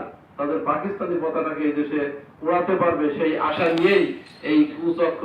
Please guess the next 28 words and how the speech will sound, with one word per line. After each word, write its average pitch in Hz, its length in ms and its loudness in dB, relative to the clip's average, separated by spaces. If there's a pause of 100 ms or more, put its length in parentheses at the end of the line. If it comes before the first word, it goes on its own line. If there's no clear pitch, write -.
মহল 185 320 4
এই 170 140 4 (420)
সবচেয়ে 233 460 0
জ-, 156 500 0
ইতিহাসের 170 480 2 (300)
জঘন্যতম 185 560 4
কাজটি 127 280 -4
করেছিল। 113 340 -6
আমরা 127 280 -2
তাদেরকে 127 240 -4
ধিক্কার 135 400 -4
জানাই। - 280 -6 (1500)
তারা 170 180 2
যতই 214 440 2
চেষ্টা 196 200 -2
করুক, 185 320 0 (1040)
আপনারা 170 360 2
যারা 156 200 4
বীর 156 220 0
মুক্তিযোদ্ধা 165 460 -2
এখানে 151 280 0
বসে 143 300 -2
আছেন, 175 280 -4
যারা 143 240 2 (840)
শহীদ 185 260 2
হয়েছেন, 170 260 2 (100)
তাদের 151 220 2
প্রচেষ্টাই 147 580 -2